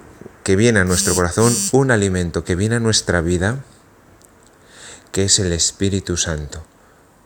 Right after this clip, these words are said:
Y de este modo, durante el tiempo de Pascua y en Pentecostés, el Espíritu les ayuda a reconocer,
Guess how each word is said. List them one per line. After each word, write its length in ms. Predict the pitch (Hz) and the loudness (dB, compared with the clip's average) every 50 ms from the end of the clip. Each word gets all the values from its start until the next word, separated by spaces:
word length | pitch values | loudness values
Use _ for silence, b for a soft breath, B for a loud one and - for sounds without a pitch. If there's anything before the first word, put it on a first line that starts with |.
| _ _ _ _ _ _ _ - - - - - - - _ _ _ _ _ _ _ _ _ - B B B B B B B B B _ | _ _ _ _ _ _ _ -20 -20 -20 -20 -20 -20 -20 _ _ _ _ _ _ _ _ _ -20 B B B B B B B B B _
Y 100 | - 98 | 2 4
de 80 | 104 | 4
este 240 | 127 - - - 147 | 4 2 2 0 -2
modo, 420 | 143 147 143 139 147 147 147 - - - _ _ _ b b b b b b _ _ _ _ - _ | 0 0 0 0 0 -2 -4 -6 -12 -20 _ _ _ b b b b b b _ _ _ _ -16 _
durante 560 | 92 98 113 113 110 113 107 107 104 92 107 | -2 2 4 4 4 4 4 2 2 2 0
el 120 | 101 98 90 | 0 0 0
tiempo 360 | - 123 135 139 131 139 135 | 0 0 0 0 0 0 2
de 120 | 131 131 | 2 0
Pascua 640 | - - 127 123 120 - - - - 123 123 123 123 - | 0 0 -2 0 0 -2 -4 -2 -2 -2 -2 -2 -4 -10
y 180 | - - 95 101 | -12 -4 0 0
en 120 | 101 95 | 0 0
Pentecostés, 760 | 87 - 101 - - 92 90 - 92 90 - - 123 127 - B B B B B | 2 0 -2 2 2 0 0 2 0 -2 2 2 2 2 2 B B B B B
el 140 | 110 107 101 | 0 2 2
Espíritu 500 | 98 - - - 151 151 165 160 170 165 | 2 0 2 2 2 2 2 2 2 2
les 240 | 156 135 117 - - | 2 2 2 2 0
ayuda 440 | 110 110 120 147 160 160 160 151 | 0 0 0 -2 -2 0 0 -2
a 20 | 143 | -2
reconocer, 1400 | 127 135 127 - - - - - - - - - - - 117 113 107 107 107 104 - 127 127 139 139 135 B | -2 -4 -6 -6 -8 -16 -20 -20 -20 -20 -20 -12 -2 0 0 0 2 0 -2 -2 0 2 2 2 2 0 B